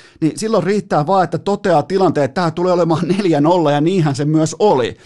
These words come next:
Joten tota, mä, mä otan kolme nolla sweepiä.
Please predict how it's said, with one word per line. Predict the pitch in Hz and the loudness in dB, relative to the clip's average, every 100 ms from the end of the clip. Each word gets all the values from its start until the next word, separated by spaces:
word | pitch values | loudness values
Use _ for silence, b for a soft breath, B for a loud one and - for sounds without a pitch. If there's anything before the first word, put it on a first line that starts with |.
| B B B B | B B B B
Joten | 139 - 131 | -2 0 -2
tota, | 131 123 139 127 135 135 135 135 127 120 - _ _ _ _ _ _ _ - - 120 | -2 -4 -2 0 0 2 0 0 -2 -8 -14 _ _ _ _ _ _ _ -20 -18 -6
mä, | 180 160 | -2 0
mä | 208 | 2
otan | 139 135 175 | 2 2 2
kolme | 170 160 143 | 2 2 2
nolla | 131 120 | 0 -2
sweepiä. | 127 107 - 98 | -2 -4 -6 -10